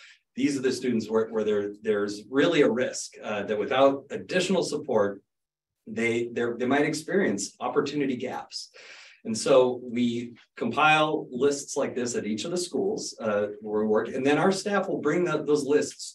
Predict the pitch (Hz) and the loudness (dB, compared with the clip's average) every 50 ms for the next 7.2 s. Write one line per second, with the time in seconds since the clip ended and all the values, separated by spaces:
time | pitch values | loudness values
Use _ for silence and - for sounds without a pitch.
0 | - - 185 196 214 220 - 185 175 - - 185 165 - - - - - - - | -12 -6 -4 -2 -2 -2 -2 -4 -8 -8 -6 -2 -2 -2 -2 -2 -6 -8 -12 -8
1 | 113 107 104 104 104 101 107 107 95 - - 143 - 131 127 123 123 120 117 110 | -6 -6 -6 -6 -8 -8 -6 -6 -6 -4 -4 -2 0 0 0 2 2 0 0 -2
2 | - 113 113 110 107 - - 123 110 - - - - - 120 120 123 - - 120 | -4 -2 -2 -2 -2 0 -2 -2 -2 -4 -4 -10 -10 -6 -6 -6 -6 -4 -4 -4
3 | 120 - 135 117 117 113 117 113 113 - - - - 110 98 98 101 101 - - | 0 0 0 2 2 2 0 0 -2 -2 -4 -6 -2 -2 0 0 0 -2 -4 -8
4 | - - - - _ - 107 107 104 101 101 101 104 113 107 - 110 107 - - | -18 -20 -20 -20 _ -6 -4 -2 -2 0 -2 0 2 0 0 0 0 -4 -4 -2
5 | 101 101 98 95 90 92 - - - _ _ _ _ - - - 170 165 - - | -2 0 0 -2 -2 -4 -10 -16 -20 _ _ _ _ -12 -2 2 2 2 4 2
6 | 143 139 147 139 135 131 127 127 139 135 135 123 120 107 104 107 107 104 104 101 | 2 6 8 8 8 8 8 6 6 4 0 0 0 2 4 4 4 6 6 4
7 | 101 104 - | 2 0 -4